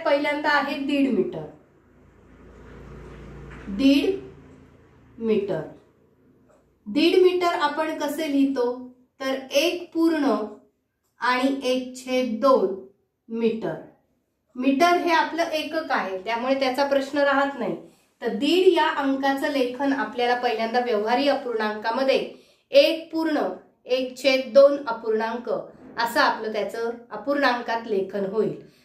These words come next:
आता या अपूर्णांकाचं लेखन दशांश अपूर्णांकात करून घेणं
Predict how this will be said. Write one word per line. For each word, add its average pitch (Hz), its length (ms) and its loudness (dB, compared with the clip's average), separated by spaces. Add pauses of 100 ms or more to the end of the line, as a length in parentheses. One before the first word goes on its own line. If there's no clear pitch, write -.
(120)
आता 262 260 2
या 330 140 2
अपूर्णांकाचं 269 880 0
लेखन 220 480 -2
दशांश 302 520 0
अपूर्णांकात 247 800 0 (420)
करून 294 340 4
घेणं 214 320 0